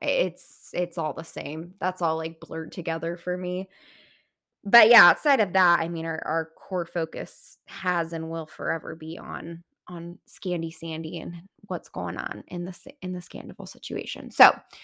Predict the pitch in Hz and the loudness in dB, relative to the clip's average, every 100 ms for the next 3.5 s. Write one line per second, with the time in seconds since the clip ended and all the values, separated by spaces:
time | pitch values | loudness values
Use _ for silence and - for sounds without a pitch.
0 | - _ - 196 330 - 349 320 - - | -20 _ 6 10 10 8 2 0 0 0
1 | 220 - 202 - 160 151 151 165 - _ | 0 -2 -8 -2 0 2 2 0 -8 _
2 | _ _ _ - 180 202 208 214 - - | _ _ _ -14 -8 -2 -2 -4 -12 -16
3 | - _ _ - | -20 _ _ -12